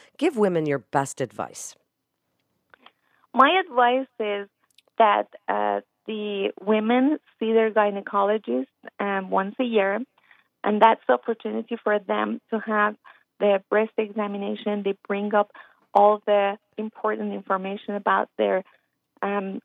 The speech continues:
Speaker 2: sexuality, about their cycles, about their cervical cancer screening, about the breast examination, and all the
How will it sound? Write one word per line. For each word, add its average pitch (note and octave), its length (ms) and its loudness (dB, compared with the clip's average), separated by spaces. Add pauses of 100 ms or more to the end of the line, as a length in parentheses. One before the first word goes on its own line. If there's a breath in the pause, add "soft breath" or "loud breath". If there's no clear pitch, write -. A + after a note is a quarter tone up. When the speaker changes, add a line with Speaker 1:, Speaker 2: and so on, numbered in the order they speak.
(140)
Speaker 2:
sexuality, A3+ 880 0
about F#3 460 0
their F#3+ 380 -2 (440)
cycles, A3+ 680 2
about - 560 -4
their F#3+ 380 0 (340)
cervical A#3+ 280 2
cancer A3 400 -4 (100)
screening, G#3 440 -4
about G3+ 340 -4
the G3+ 80 -4
breast A#3 360 2
examination, G3+ 840 -4 (360 soft breath)
and G3+ 300 -4
all A3+ 240 6
the G#3 400 0